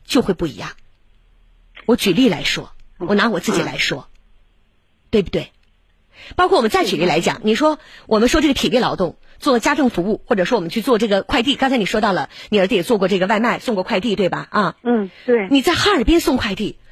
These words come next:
Speaker 1: 和在一线级的城市去送快递，我认为这个收入也是完全不同的，对吧？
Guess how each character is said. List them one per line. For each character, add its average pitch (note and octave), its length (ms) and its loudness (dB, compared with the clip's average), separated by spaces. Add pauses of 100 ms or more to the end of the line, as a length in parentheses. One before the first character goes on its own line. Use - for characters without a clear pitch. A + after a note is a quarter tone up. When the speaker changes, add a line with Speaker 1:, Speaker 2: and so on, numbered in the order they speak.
(140)
Speaker 1:
和 - 180 -2
在 A#3+ 300 0 (160)
一 F#4 160 4
线 F4+ 180 2
级 F#3+ 120 -2
的 F#3+ 100 -2
城 D#3 180 -8
市 F3+ 140 -4
去 G3 100 -8
送 F#3+ 140 -6
快 E3 180 -6
递， F3 200 -4
我 F#3+ 160 4
认 B3+ 160 4
为 F#3+ 60 2
这 G#3+ 60 2
个 G3 80 4
收 G3 160 0
入 F#3 120 2
也 C#3+ 100 -2
是 - 120 -6
完 D#3 140 -4
全 - 200 -6
不 E3 80 -8
同 - 200 -12 (120)
的， - 80 -20 (1160)
对 G#3 140 2
吧？ D#3+ 200 -4